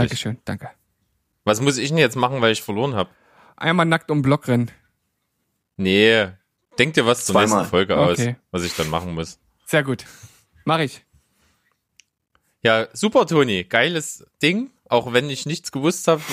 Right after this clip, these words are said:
Speaker 2: war's
Speaker 3: <laughs>
Speaker 2: trotzdem äußerst unterhaltsam für mich.
Speaker 3: Hey, komm, bei einem warst du nah dran. Also mit eins acht sieben,
Speaker 2: Kann
Speaker 3: das
Speaker 2: man
Speaker 3: lag
Speaker 2: jetzt
Speaker 3: dir ja schon fast auf der Zunge.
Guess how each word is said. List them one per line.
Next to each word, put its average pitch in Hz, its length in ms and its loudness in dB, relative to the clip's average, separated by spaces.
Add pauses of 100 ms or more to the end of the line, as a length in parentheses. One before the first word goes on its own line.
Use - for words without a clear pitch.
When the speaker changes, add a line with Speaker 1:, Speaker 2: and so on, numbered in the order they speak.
(140)
Speaker 2:
war's 139 240 4
Speaker 3:
<laughs> - 0 -
Speaker 2:
trotzdem 151 380 -2
äußerst 151 340 0
unterhaltsam 117 540 -2
für 92 100 -10
mich. 85 240 -12 (120)
Speaker 3:
Hey, 117 200 2
komm, 185 160 2
bei 127 160 4
einem 131 220 2
warst 131 260 0
du 104 60 -4
nah 95 240 2
dran. 85 400 -12 (1800)
Also 95 160 -6
mit 101 140 2
eins 127 200 2
acht 110 160 -2
sieben, 120 120 2
Speaker 2:
Kann 123 100 6
Speaker 3:
das 123 120 4
Speaker 2:
man 104 100 4
Speaker 3:
lag 117 80 2
Speaker 2:
jetzt - 100 -14
Speaker 3:
dir 110 80 6
ja 107 100 4
schon 104 160 -6
fast - 240 -2
auf 98 120 -4
der 90 120 -8
Zunge. 85 320 -8